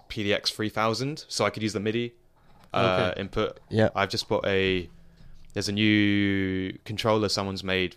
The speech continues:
Speaker 1: which turns one of those into a Controller One.
Speaker 2: Oh, wow.
Speaker 1: Like a, a basic version of the Controller One, so you obviously don't have the screen and stuff, but you, you have, like, the octave buttons.
Speaker 3: Cool. Cool.
Speaker 1: Um, so I'm looking forward to using that when I get back to the
Speaker 3: Nice.
Speaker 1: U K.
Speaker 2: So
Speaker 3: Nice.
Speaker 2: you,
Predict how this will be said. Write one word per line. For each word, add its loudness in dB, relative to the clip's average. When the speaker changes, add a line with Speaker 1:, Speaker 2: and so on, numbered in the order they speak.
Speaker 1:
which -8
turns -2
one -2
of -2
those 0
into -4
a -2
Controller -4
One. -4
Speaker 2:
Oh, -4
wow. -6
Speaker 1:
Like -2
a, 4
a 4
basic -2
version -2
of -8
the -10
Controller -2
One, -2
so -4
you 2
obviously -4
don't -4
have -12
the -8
screen -6
and -8
stuff, -8
but -10
you, -4
you -2
have, 2
like, 0
the 0
octave -4
buttons. -4
Speaker 3:
Cool. 4
Cool. 0
Speaker 1:
Um, 0
so -2
I'm -2
looking -6
forward -2
to -2
using -6
that -2
when -2
I -2
get 0
back -2
to -8
the 0
Speaker 3:
Nice. 4
Speaker 1:
U -2
K. -6
Speaker 2:
So -6
Speaker 3:
Nice. 4
Speaker 2:
you, 2